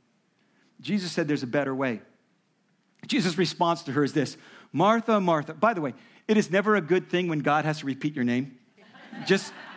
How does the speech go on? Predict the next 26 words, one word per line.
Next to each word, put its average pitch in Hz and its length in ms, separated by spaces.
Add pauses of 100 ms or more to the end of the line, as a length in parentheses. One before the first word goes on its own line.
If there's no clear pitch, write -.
(680)
just 202 180
a 240 40
clue 220 280
there, 147 220
okay? 180 320 (460)
"Martha, 247 520
Martha," 196 500
the 190 140
Lord 180 240
answered, 165 540 (340)
"you 240 240
are 240 80
worried 254 460
and 233 220
upset 240 500
about 196 380
many 226 340
things, 127 500 (460)
but 262 180
few 294 360
things 208 400
are 202 80
needed. 185 280
Indeed, 214 480 (140)
only 226 360
one. 156 420